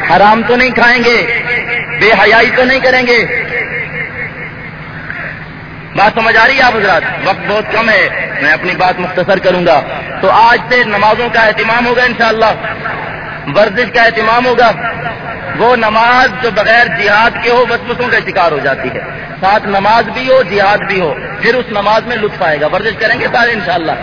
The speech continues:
اور صبح مزہ آئے گا۔ جب داڑیوں والے بھاگتے نظر آئیں گے نا، پھر خبریں لگے گی، "بھائی صاحب، امریکہ میں کچھ ہونے والا ہے۔" آپ کو، یار، تم جنگی مشقیں کر سکتے ہو، ہم نہیں کر سکتے۔ تمہارے طیارے اوپر اٹھتے ہیں، ہمارے نیچے بھاگتے رہتے ہیں۔ بات سمجھ آ رہی، نہیں آ رہی؟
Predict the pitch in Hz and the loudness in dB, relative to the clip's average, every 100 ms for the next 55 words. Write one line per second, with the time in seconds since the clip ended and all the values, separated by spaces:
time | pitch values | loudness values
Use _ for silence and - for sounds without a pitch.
0 | - - - - 180 226 240 214 220 233 | -8 -10 -10 -2 -2 0 0 2 2 2
1 | 226 202 185 185 156 196 208 208 196 190 | 2 2 2 0 2 2 2 2 0 0
2 | - 202 - 220 196 185 190 214 233 226 | 2 0 0 -2 0 0 2 2 0 0
3 | - - - 226 - - 202 170 170 165 | -2 -6 -2 0 0 0 2 0 0 -2
4 | 160 165 160 156 147 156 151 151 143 143 | 0 0 2 0 -2 -4 -2 -4 -4 -6
5 | 151 143 151 151 127 117 123 117 - - | -8 -6 -4 -4 -2 -2 -2 -6 -8 -8
6 | - - - - - 160 175 208 214 214 | -10 -12 -12 -12 -2 0 2 2 2 2
7 | - 220 214 214 220 214 214 220 202 196 | 0 -4 -2 -2 -2 -2 -2 -4 -2 -2
8 | - - 233 185 196 247 269 190 156 - | -2 -2 -2 -2 -2 -2 -2 -2 -6 -6
9 | - - - - - - 175 202 214 220 | -8 -8 -10 -10 -10 -8 -4 0 2 2
10 | 220 214 214 214 208 240 226 - 233 196 | 2 4 4 4 2 2 0 2 0 2
11 | 185 165 165 208 180 180 208 196 165 - | 2 2 0 0 0 -2 -2 -2 -2 -4
12 | - - - - - - - - - - | -6 -10 -8 -10 -10 -12 -14 -14 -14 -16
13 | - - 180 196 220 220 220 247 294 269 | -16 -6 0 2 0 2 2 2 2 0
14 | 180 | 0